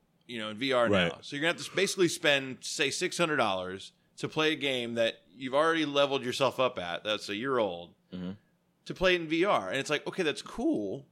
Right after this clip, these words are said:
Speaker 1: but I just don't know, like
Speaker 2: And, and plus, like, well, and to, to that point, like, I don't think they've even said anywhere that, like, the V R won't work with your current PlayStation four.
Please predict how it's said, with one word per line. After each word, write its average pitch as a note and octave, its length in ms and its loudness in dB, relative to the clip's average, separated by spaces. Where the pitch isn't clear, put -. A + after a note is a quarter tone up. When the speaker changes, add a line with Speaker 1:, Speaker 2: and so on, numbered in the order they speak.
Speaker 1:
but D#3+ 300 4
I D#3 80 -12
just F#3 180 -8
don't F#3 180 -6
know, E3 260 -2
like D3+ 480 0
Speaker 2:
And, F3 200 4
and E3 120 6
plus, G#3+ 220 6
like, E3 160 2
well, D#3+ 240 8
and D#3 120 6
to, F3 100 6
to - 200 0
that C3+ 180 6
point, F3+ 220 4
like, C#3 300 4
I A#2 80 6
don't D#3 160 4
think D3+ 200 -4
they've C3+ 280 6
even B2 280 2
said A#2+ 240 4
anywhere G2+ 360 0
that, F#2 220 -2
like, F2+ 360 -2
the F#2+ 120 -4
V G#2+ 160 2
R F#2+ 140 2
won't F2 160 -4
work F2+ 180 -4
with E2+ 120 -8
your E2 100 -6
current E2+ 260 -6
PlayStation D2+ 460 -8
four. C#2 300 -8